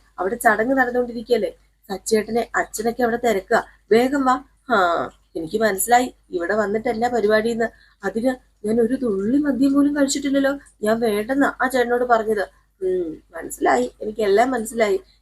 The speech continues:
ഏതായാലും എനിക്ക് ഇഷ്ടപ്പെട്ടു, നിങ്ങള് മദ്യം കഴിച്ചില്ലല്ലോ, അവര് വെച്ച് നീട്ടിയിട്ടും അത് നിങ്ങൾ വേണ്ടെന്ന് പറഞ്ഞില്ലേ, നിങ്ങളൊരു കൺട്രോൾ കാണിച്ചില്ലേ? ആ, അതേതായാലും കൊള്ളാം സച്ചേട്ടാ. ദേ, ഇപ്പൊ ആ ചേട്ടൻ പറഞ്ഞില്ലേ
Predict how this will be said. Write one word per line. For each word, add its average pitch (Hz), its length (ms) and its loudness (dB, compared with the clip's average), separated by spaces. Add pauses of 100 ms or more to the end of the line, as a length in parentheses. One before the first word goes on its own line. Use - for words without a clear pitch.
(100)
ഏതായാലും 180 560 -2
എനിക്ക് 285 260 -6
ഇഷ്ടപ്പെട്ടു, 220 520 -4 (180)
നിങ്ങള് 165 320 -2 (180)
മദ്യം 175 320 -2
കഴിച്ചില്ലല്ലോ, 254 680 2 (360)
അവര് 175 220 -8
വെച്ച് 196 340 -2
നീട്ടിയിട്ടും 262 500 -2 (120)
അത് 277 160 -2
നിങ്ങൾ 285 260 2
വേണ്ടെന്ന് 254 440 0
പറഞ്ഞില്ലേ, 226 400 0 (320)
നിങ്ങളൊരു 240 320 -2
കൺട്രോൾ 233 500 0
കാണിച്ചില്ലേ? 226 500 -2 (360)
ആ, 175 60 -12 (320)
അതേതായാലും 214 540 0
കൊള്ളാം 180 340 0
സച്ചേട്ടാ. 180 460 -2 (280)
ദേ, 190 120 -2 (320)
ഇപ്പൊ 185 220 -4 (100)
ആ 202 100 2
ചേട്ടൻ 220 400 0
പറഞ്ഞില്ലേ 233 360 2